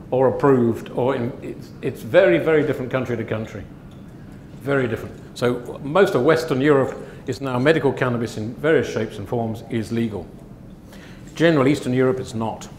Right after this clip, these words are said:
And if we go around the world very briefly,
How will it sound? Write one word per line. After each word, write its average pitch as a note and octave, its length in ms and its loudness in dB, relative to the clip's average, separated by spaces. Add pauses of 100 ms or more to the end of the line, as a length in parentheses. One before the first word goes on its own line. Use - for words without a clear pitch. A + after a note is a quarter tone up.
(920)
And - 1800 -18
if B2+ 60 -6
we D#3 60 -2
go D#3+ 120 8
around C#3+ 220 6
the C3 60 4
world C#3+ 440 6
very C#3+ 240 4
briefly, B2+ 580 0